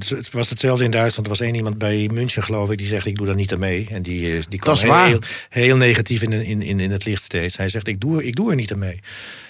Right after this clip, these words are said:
Speaker 1: En dat werd heel, eh, hoog opgegrepen. En, eh, ja, de media die is erop gesprongen. Kijk, de media die speelt hier echt een extreem slechte rol.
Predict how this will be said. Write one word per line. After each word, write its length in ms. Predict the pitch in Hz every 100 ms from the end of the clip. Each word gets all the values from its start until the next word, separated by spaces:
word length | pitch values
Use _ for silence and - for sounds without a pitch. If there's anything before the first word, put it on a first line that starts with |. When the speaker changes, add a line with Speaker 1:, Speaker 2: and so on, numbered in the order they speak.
| _
Speaker 1:
En 120 | - 156
dat 140 | 147
werd 240 | 143 127
heel, 580 | - 156 175 135 120 110
eh, 340 | 110 107 104 98
hoog 200 | 117 110
opgegrepen. 680 | 160 - 117 101 98 98 -
En, 300 | 95 92 90
eh, 140 | 80
ja, 100 | 69
de 80 | 78
media 320 | 90 113 98
die 140 | 101
is 100 | 95
erop 220 | 98 85 -
gesprongen. 320 | - - 98
Kijk, 100 | 98
de 140 | 107
media 160 | 147 151
die 100 | 123
speelt 220 | - 120
hier 200 | 120 117
echt 160 | - -
een 60 | -
extreem 400 | - - 117 110
slechte 420 | - 95 - 92
rol. 340 | 92 82 76